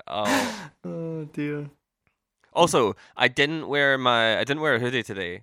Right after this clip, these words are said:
Speaker 1: and I got called smart about six times. Like, "Oh, you're looking
Speaker 2: Mm.
Speaker 1: very smart today."
Speaker 2: Ooh.
Speaker 1: I was like, I was like, "I've just taken my jumper off. It's, it's literally just right over, right, right behind me."
Speaker 2: <laughs>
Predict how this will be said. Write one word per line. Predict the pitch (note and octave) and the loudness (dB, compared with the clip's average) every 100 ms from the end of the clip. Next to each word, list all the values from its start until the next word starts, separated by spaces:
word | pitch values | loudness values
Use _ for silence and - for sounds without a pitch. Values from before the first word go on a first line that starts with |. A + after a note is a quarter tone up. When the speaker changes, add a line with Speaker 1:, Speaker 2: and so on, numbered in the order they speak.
| - | -4
Speaker 1:
and | G#2+ | 0
I | A2+ | 0
got | A#2 | -2
called | - A2+ G#2+ G2+ | -2 0 -2 -6
smart | - G#2+ G2+ F#2+ - | -8 -4 -4 -4 -6
about | G2+ F#2+ F#2+ - | -4 -2 -4 -6
six | - F2+ - | -6 -6 -6
times. | G2 F2+ F#2+ | -8 -8 -12
Like, | - - | -12 -6
"Oh, | G3 | -4
you're | F3+ | -4
looking | A#3 F3 | -6 -6
Speaker 2:
Mm. | |
Speaker 1:
very | G#2+ F2 | -8 -10
smart | - - - | -12 -16 -16
today." | - C#3 - | -18 -16 -12
Speaker 2:
Ooh. | F#3+ G3+ D#4 | -10 -6 -4
Speaker 1:
I | C3+ | -4
was | B2 | -4
like, | G#2+ - _ _ _ _ _ - | -10 -12 _ _ _ _ _ -10
I | A2+ | -8
was | |
like, | A#2+ - - | -8 -10 -4
"I've | A2 | -2
just | A2 C3+ | -2 -4
taken | C3 A2 | -2 -2
my | G2+ | -2
jumper | F#2+ G2+ F#2+ | -2 -4 -4
off. | E2 - | -8 -8
It's, | G#2 G#2+ - | -14 -14 -16
it's | - - - | -16 -16 -12
literally | - - D#2 | -12 -12 -14
just | - F#2 | -16 -14
right | E2+ A#1 | -12 -10
over, | - - | -12 -14
right, | G2+ F2 - _ | -12 -12 -12 _
right | G2 F#2+ | -10 -10
behind | G#2 G#2 G2+ | -10 -14 -16
me." | G#2 - _ - | -18 -18 _ -10
Speaker 2:
<laughs> | E3+ - _ - C3+ - - | -10 -10 _ -8 -8 -8 -6